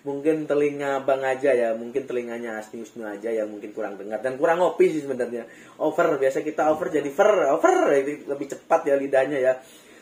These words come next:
Terus dia balas lagi ke adik gua, "Lu di mana sih, Sin? Kasih tahu gua, sekolah dari maritim sampai kelas satu nggak ada gua belajar kata hip hop, adanya F up. Mana sih nomor W A lu?"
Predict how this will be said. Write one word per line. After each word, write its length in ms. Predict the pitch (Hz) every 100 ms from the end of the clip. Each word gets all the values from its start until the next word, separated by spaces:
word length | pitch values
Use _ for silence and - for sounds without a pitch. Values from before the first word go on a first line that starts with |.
| _
Terus 160 | 147 151
dia 160 | 156
balas 240 | 151 143 143
lagi 500 | 135 123 143 165 175
ke 80 | 147
adik 320 | 135 131 123
gua, 400 | 135 151 160 165 - - -
"Lu 140 | 175
di 100 | 180
mana 300 | 170 165 185
sih, 160 | - 202
Sin? 320 | - 165 156 - _ _
Kasih 320 | 143 151 165
tahu 320 | - 160 160 156
gua, 240 | 170 180
sekolah 400 | - - 160 160
dari 320 | 151 147 156
maritim 480 | 160 151 156 170 170
sampai 320 | 160 156 156
kelas 240 | 160 151 156
satu 240 | 147 170
nggak 300 | 170 151 139
ada 320 | 143 143 160
gua 240 | 147 147 139
belajar 320 | 139 135 147
kata 400 | 139 131 147 131
hip 80 | 127
hop, 160 | 151
adanya 560 | 123 127 139 135 156 156 - -
F 160 | 135 135 143
up. 160 | 143
Mana 260 | 123 139 147 147
sih 240 | 165 143
nomor 320 | 143 143 139
W 80 | 135
A 80 | 139
lu?" 160 | 151